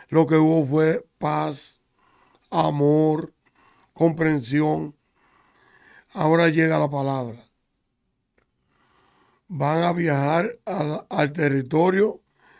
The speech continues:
de, de Esaú. Y Esaú le dice,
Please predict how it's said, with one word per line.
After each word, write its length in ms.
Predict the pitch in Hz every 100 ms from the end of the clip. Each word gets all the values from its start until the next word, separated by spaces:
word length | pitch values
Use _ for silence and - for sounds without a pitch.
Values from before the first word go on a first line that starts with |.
| _ _ _ _
de, 500 | 185 147 143 208 - _ _ _ _ _ _ _ _ _ _ _ _
de 160 | 170 147
Esaú. 480 | 123 127 123 113 110 _ _ _ _ _ _ _ _ _ _ _ _ _ _ _
Y 160 | 196 190
Esaú 360 | 175 196 196
le 140 | 190 180
dice, 460 | 170 151 160 -